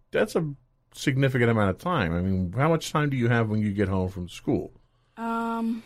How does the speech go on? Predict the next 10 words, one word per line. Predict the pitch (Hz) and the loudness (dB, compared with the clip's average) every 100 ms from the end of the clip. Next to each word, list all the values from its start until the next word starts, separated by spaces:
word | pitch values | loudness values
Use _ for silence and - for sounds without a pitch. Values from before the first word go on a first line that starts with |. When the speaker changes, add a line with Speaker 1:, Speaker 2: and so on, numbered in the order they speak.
| - | -16
Speaker 2:
let's | 254 226 - | -16 -14 -12
see. | - 220 202 202 | -12 -12 -12 -12
So | - - - 202 202 196 196 190 214 - _ _ _ _ _ _ _ _ _ _ _ _ _ _ _ _ _ _ _ _ _ | -14 -16 -10 -6 -4 -6 -6 -10 -14 -20 _ _ _ _ _ _ _ _ _ _ _ _ _ _ _ _ _ _ _ _ _
I | 233 | -10
come | 254 285 294 | -2 6 6
home | 285 285 285 | 6 6 6
at | 262 | 4
around | 233 240 233 233 226 226 226 220 - - - _ _ _ _ _ _ _ _ _ - | 2 2 2 2 0 -2 -4 -6 -10 -20 -20 _ _ _ _ _ _ _ _ _ -10
five | 226 240 240 233 | -6 -4 -4 -6
forty-five, | - 233 226 233 226 - - _ 202 208 214 208 202 202 202 | -8 -10 -6 -6 -8 -12 -20 _ -12 -10 -8 -8 -8 -8 -10